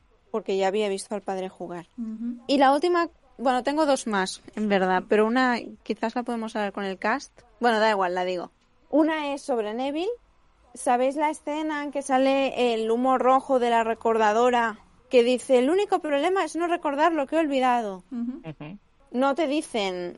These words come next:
Speaker 1: qué es lo que ha olvidado, pero todos los alumnos llevan o la túnica puesta o la tienen al lado, excepto Neville. Y en la escena siguiente aparece con la túnica puesta, así que puede ser que se acordara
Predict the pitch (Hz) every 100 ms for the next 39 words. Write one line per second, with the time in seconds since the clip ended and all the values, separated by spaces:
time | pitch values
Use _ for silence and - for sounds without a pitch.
0 | - 220 208 202 185 196 180 185 180 170
1 | 165 165 - - - - 269 294 277 277
2 | 269 - 269 254 269 277 262 254 277 269
3 | 254 277 - 220 247 214 202 202 196 220
4 | 277 285 269 294 285 277 240 220 226 233
5 | 196 185 185 175 175 - 196 - 190 190
6 | 196 190 170 165 _ _ _ _ - 233
7 | 208 208 - 247 294 269 254 269 269 262
8 | 254 - 208 196 202 233 - 240 247 -
9 | - 202 185 185 180 196 202 190 185 180
10 | - 190 190 175 180 185 185 202 202 208
11 | 226 208 202 - 185 190 196 220 226 294